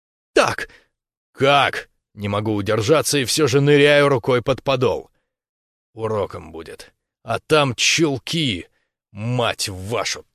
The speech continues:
тонкое кружево и шёлковая кожа над ним. «Я девственница ещё». «Чего?» переспрашиваю, как дебил.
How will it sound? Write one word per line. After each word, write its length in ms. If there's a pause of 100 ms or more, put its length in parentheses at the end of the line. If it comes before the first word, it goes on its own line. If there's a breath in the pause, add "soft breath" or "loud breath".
тонкое 440
кружево 460
и 100
шёлковая 580
кожа 380
над 240
ним. 240 (960)
«Я 200 (460)
девственница 800
ещё». 320 (840)
«Чего?» 720 (500)
переспрашиваю, 720
как 220
дебил. 440